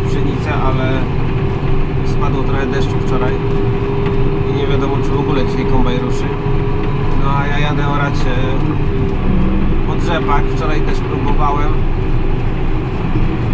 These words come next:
ale było bardzo sucho i pług nie chciał wchodzić w ziemię,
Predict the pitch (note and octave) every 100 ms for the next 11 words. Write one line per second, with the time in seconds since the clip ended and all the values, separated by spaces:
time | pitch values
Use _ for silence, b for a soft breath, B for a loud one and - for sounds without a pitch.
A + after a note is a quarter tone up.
0 | - - - - - B2 A#2+ C3 B2 C#3+
1 | C3+ B2+ B2 - - B2 C#3+ C#3 - C3+
2 | - - - - - - - - - -
3 | - - - - D#3+ - - - - -
4 | C#3+ C#3